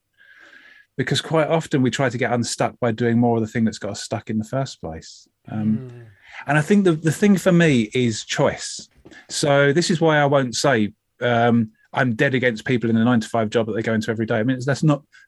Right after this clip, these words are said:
Speaker 1: that's n-, none of my business what people do. What I'm interested in is, do they, is there a choice in that? Or is there a sort of an obligation that's out of their awareness? And if there's a, if there's as much of a full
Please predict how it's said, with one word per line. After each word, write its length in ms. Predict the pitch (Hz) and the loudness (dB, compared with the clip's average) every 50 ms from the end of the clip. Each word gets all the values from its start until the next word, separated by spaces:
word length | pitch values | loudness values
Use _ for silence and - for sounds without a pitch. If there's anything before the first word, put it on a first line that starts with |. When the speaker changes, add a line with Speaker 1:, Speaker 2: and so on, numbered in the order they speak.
| _ _ _ _ | _ _ _ _
Speaker 1:
that's 440 | 226 - - - - 151 139 117 - | -18 -16 -14 -6 -2 -2 -2 0 0
n-, 120 | 160 151 - | -2 -2 0
none 160 | 147 143 139 | 0 0 2
of 100 | 135 127 | 2 2
my 120 | 143 135 123 | 2 0 0
business 420 | - 160 143 - 107 90 - - | 0 0 0 0 -2 -4 -4 -8
what 140 | - - - | -14 -12 -10
people 280 | 95 90 - - 82 | -10 -10 -10 -10 -10
do. 240 | 82 90 85 80 87 - _ _ _ _ _ _ - - - - - - - | -10 -10 -10 -10 -12 -16 _ _ _ _ _ _ -20 -20 -20 -20 -20 -6 -2
What 100 | 131 139 | 0 2
I'm 120 | 156 151 | 4 4
interested 460 | 151 147 139 - 139 120 - - 120 | 4 2 2 0 -2 -2 -2 -4 -2
in 200 | 123 120 117 117 | 0 0 0 0
is, 240 | 113 - 120 110 - _ _ | 0 -2 -4 -4 -6 _ _
do 220 | - 135 139 147 139 | -2 0 0 2 2
they, 320 | 135 131 127 123 123 123 113 - | 2 2 2 2 2 0 -2 -4
is 140 | - 139 123 | -4 -4 -2
there 160 | - 147 135 | -2 -2 -2
a 60 | 131 - | -2 -4
choice 480 | - - - - 131 123 - - - | -4 -6 -4 -2 -4 -4 -4 -6 -10
in 140 | 98 92 90 | -8 -8 -8
that? 220 | 87 85 80 - - _ _ _ _ _ _ _ _ _ _ _ _ _ _ - | -8 -10 -12 -16 -18 _ _ _ _ _ _ _ _ _ _ _ _ _ _ -8
Or 180 | - 113 110 113 | -4 -2 -2 -2
is 140 | 117 110 | -2 -2
there 460 | - 123 117 113 110 110 110 107 107 107 | -2 -2 0 0 0 0 0 0 0 0
a 140 | 110 107 104 | 0 0 -2
sort 280 | - - 113 98 107 | -2 -4 -2 -2 -2
of 160 | 107 101 - - _ _ _ 107 | -4 -4 -8 -14 _ _ _ -2
an 100 | 117 123 | 0 0
obligation 640 | 120 113 120 110 107 110 104 98 - - - 101 | 0 0 0 -2 0 0 -2 -2 -4 -4 -6 -8
that's 100 | 87 - | -6 -6
out 160 | 107 98 90 | -8 -8 -8
of 60 | 90 | -8
their 160 | 101 95 92 92 | -8 -8 -8 -8
awareness? 480 | 90 92 95 92 90 87 85 - - | -8 -10 -10 -10 -10 -12 -14 -8 -4
And 80 | 113 147 | -2 -2
if 100 | 151 - | -2 0
there's 160 | 202 175 156 | 0 -2 -2
a, 60 | 139 - - - | -2 -6 -8 -6
if 180 | 143 147 139 - | -4 -4 -2 -2
there's 160 | 151 131 120 | -2 -2 -2
as 100 | 120 107 | 0 0
much 280 | 131 135 147 147 - - | 2 0 0 0 -2 -2
of 80 | 131 | -4
a 60 | - - | -4 -4
full 500 | - - - 143 139 131 123 123 117 | -6 -6 -2 0 0 2 2 0 -2